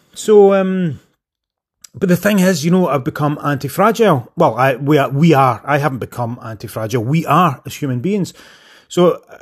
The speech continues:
an easy example of that, you've probably already figured this out, but I'm gonna labour the point a bit anyway. Uh, but let's say, uh, take exercise, for example, lifting weights.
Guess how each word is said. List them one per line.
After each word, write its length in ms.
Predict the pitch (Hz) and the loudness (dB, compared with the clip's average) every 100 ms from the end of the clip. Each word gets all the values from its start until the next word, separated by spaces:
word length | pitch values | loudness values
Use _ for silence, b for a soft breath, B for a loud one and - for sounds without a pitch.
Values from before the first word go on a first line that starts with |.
| - - - | -20 -20 -6
an 140 | 160 | 0
easy 240 | 214 214 196 | 0 2 -2
example 540 | 127 123 160 196 190 | -2 2 2 2 0
of 100 | 160 | 0
that, 360 | 135 135 127 _ _ _ _ - | 0 -2 -4 _ _ _ _ -10
you've 200 | 131 - | -8 2
probably 360 | 180 190 156 | 4 4 2
already 460 | 139 135 131 127 104 _ | 0 -2 -4 -6 -10 _
figured 300 | - 123 127 | -12 -10 -10
this 200 | 123 - | -12 -10
out, 160 | 127 | -10
but 100 | 127 | -6
I'm 100 | 143 | -2
gonna 180 | 175 185 | 2 2
labour 320 | 127 139 139 | 2 2 2
the 80 | 135 | 0
point 280 | 127 139 147 | -2 -4 -4
a 40 | |
bit 200 | 131 139 | -4 -6
anyway. 380 | 127 143 123 131 B B B B | -4 -6 -4 -6 B B B B
Uh, 260 | 143 139 139 | -2 0 0
but 140 | 123 | 2
let's 220 | 185 214 - | 2 2 2
say, 460 | 185 175 160 160 _ _ _ _ _ 139 | 2 4 2 -2 _ _ _ _ _ -10
uh, 140 | 135 | -6
take 240 | 135 240 | -2 0
exercise, 480 | 185 190 202 170 143 | 2 0 -2 -2 -2
for 80 | 151 | -4
example, 400 | 120 143 131 139 | -4 -4 -4 0
lifting 440 | 156 190 - 175 | 0 0 0 0
weights. 420 | 147 123 113 - | 0 -2 -8 -16